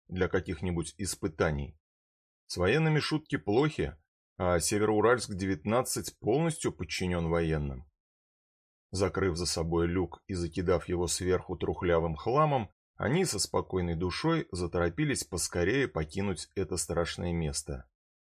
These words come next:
Внезапно Петро замер, и Михалыч, не ожидавший такого подвоха, больно впечатался тому в спину. «Ты чего, окаянный?» —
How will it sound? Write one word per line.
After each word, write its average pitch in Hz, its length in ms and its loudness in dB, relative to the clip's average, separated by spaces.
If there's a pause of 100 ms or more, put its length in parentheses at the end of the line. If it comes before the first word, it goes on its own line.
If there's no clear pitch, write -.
(440)
Внезапно 92 540 0
Петро 85 360 -2
замер, 135 480 2 (300)
и 147 140 -2
Михалыч, 143 720 2
не 101 160 -2
ожидавший 98 500 2
такого 92 420 -2
подвоха, 90 800 0 (260)
больно 117 460 2
впечатался 98 680 -2
тому 85 320 -2
в 76 60 -2
спину. 80 540 -4 (800)
«Ты 101 100 -6
чего, 104 480 2
окаянный?» — 98 840 2